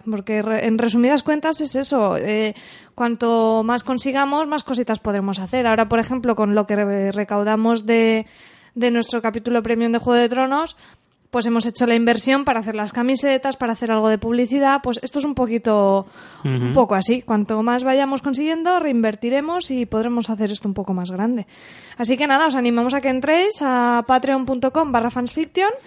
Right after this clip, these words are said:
Speaker 2: Claro, que no os penséis que todo esto lo hacemos para ponernos un jacuzzi en casa cada uno, o sea
Speaker 1: Fu, ojalá. <laughs> Si llega el día que se pueda hacer eso, sería genial.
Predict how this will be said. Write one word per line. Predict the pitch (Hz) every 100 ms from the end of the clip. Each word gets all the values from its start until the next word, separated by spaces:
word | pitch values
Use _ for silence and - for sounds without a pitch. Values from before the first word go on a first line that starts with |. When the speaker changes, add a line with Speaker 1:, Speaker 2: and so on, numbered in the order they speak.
| - -
Speaker 2:
Claro, | 160 151
que |
no | 147
os | 147
penséis | 170 160 170
que | 175 165
todo | 175
esto | 160 165
lo |
hacemos | 147 156 165 170
para | 156 135
ponernos | 131 135 143 135
un | 135
jacuzzi | 127 131 -
en | 127
casa | 127 123
cada | 113 113
uno, | 165 156 110
o |
sea | 110 117
Speaker 1:
Fu, | 359
ojalá. | 285 208 - 214 226 240
<laughs> | 262 339 - 320 - - -
Si | - 277
llega | 269 285
el | 294
día | 294
que | 285
se | 262
pueda | 262 262 247
hacer | 240 240
eso, | 269 349 381
sería | 349 247 247
genial. | 240 220 214